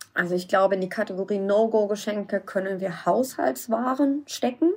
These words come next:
Es kann natürlich immer sein, dass jemand sich einen coolen neuen Föhn wünscht oder so, aber ich glaube, das ist eher seltener der Fall. Aber ungefragt einer Frau etwas für die Küche zu schenken, finde ich schon echt schlimm.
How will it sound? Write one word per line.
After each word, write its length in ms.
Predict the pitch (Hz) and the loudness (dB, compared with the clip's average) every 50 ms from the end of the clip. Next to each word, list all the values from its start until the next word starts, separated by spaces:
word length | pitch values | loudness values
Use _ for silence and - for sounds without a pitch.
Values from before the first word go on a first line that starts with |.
| - - - - - - - - - _ - | 0 -10 -20 -18 -18 -18 -18 -20 -18 _ -6
Es 100 | 185 - | -2 2
kann 120 | - 208 | 2 2
natürlich 180 | 208 202 190 196 | 2 2 2 2
immer 220 | 196 254 269 214 | 4 4 4 4
sein, 180 | - 196 185 190 | 2 0 0 0
dass 160 | 196 190 - | 0 0 -2
jemand 300 | 202 190 180 175 175 170 | -2 -2 0 -2 -2 -4
sich 160 | 190 175 - | -6 -8 -8
einen 100 | 190 180 | -8 -8
coolen 460 | 185 - - - 220 202 196 190 185 | -8 -8 -4 0 0 2 2 2 2
neuen 260 | 185 175 175 175 180 180 | 2 2 2 0 0 -4
Föhn 540 | - - - 226 240 254 262 262 254 196 | -8 -2 2 4 4 6 6 4 2 4
wünscht 260 | 214 247 254 254 - - | 2 0 0 0 -4 -2
oder 240 | 208 220 214 208 | 2 2 2 2
so, 240 | 196 214 220 226 214 | 2 2 2 2 2
aber 400 | - - - 170 170 170 170 - _ _ _ _ _ _ _ _ _ _ _ _ _ _ _ _ | 2 4 4 6 6 4 2 -2 _ _ _ _ _ _ _ _ _ _ _ _ _ _ _ _
ich 160 | - - - | -20 -8 0
glaube, 160 | - 170 170 - | 0 0 0 0
das 140 | 180 175 | -6 -6
ist 140 | 180 165 170 | -6 -10 -8
eher 380 | - 180 170 175 170 165 165 - - - - - _ | -4 -4 -2 0 0 -2 -4 -6 -14 -20 -20 -20 _
seltener 540 | - 160 165 180 202 277 330 381 330 294 285 | -10 0 4 6 6 6 4 4 2 2 4
der 120 | 269 262 247 | 4 2 0
Fall. 360 | - - 233 226 233 233 233 - - - - - _ - | 0 2 4 4 4 2 0 -6 -16 -20 -20 -20 _ -2
Aber 240 | 185 185 - - | 0 0 2 2
ungefragt 840 | 233 285 311 330 302 294 277 - - - 240 240 240 233 233 - - _ | 4 4 4 6 4 4 0 -2 -12 -8 -4 -2 -2 -2 -4 -6 -16 _
einer 400 | - - 190 190 180 175 165 165 - _ _ _ _ _ _ _ _ _ _ _ | -4 -4 -2 0 0 -2 -2 -4 -8 _ _ _ _ _ _ _ _ _ _ _
Frau 520 | _ - - - - - 170 196 226 220 | _ -16 -10 -8 -4 0 4 4 6 4
etwas 260 | 214 208 208 208 208 - | 4 0 -2 -6 -12 -10
für 80 | 214 | -10
die 140 | 190 196 - | -10 -8 -8
Küche 260 | - - 254 - 226 | -2 -2 0 0 0
zu 160 | 226 - 208 | -2 -2 -4
schenken, 380 | 208 - - 214 202 - - - | -4 -4 -4 -4 -4 -4 -4 -10
finde 240 | - - 196 180 185 | -14 -6 -4 -4 -4
ich 80 | 185 | -4
schon 240 | - - 185 170 - - | -4 -4 -4 -4 -4 -6
echt 280 | 185 196 196 - - - | -6 -6 -6 -8 -12 -12
schlimm. 320 | - - - 247 294 | -10 -2 2 4 4